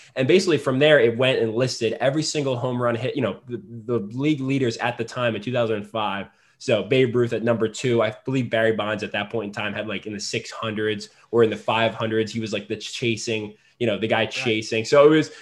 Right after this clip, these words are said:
Speaker 1: that's my one memory of Hank Aaron, 'cause that book stayed, I mean, it's probably still in my childhood bedroom to this, to this day. So that's how I remember at least Hank Aaron is, like,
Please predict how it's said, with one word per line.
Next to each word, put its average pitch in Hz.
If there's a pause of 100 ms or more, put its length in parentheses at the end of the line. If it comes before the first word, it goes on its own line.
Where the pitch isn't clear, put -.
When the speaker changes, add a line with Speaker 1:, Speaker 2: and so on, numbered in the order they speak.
(160)
Speaker 1:
that's 180
my 156
one 135
memory 131
of 113
Hank 120
Aaron, 117
'cause -
that 120
book 120
stayed, 110
I -
mean, 104
it's 101
probably 123
still 110
in 101
my 95
childhood 98
bedroom 95
to -
this, 90
to 113
this 95
day. 85
So -
that's 123
how 131
I 117
remember 98
at 90
least 92
Hank 92
Aaron 90
is, 92
like, 87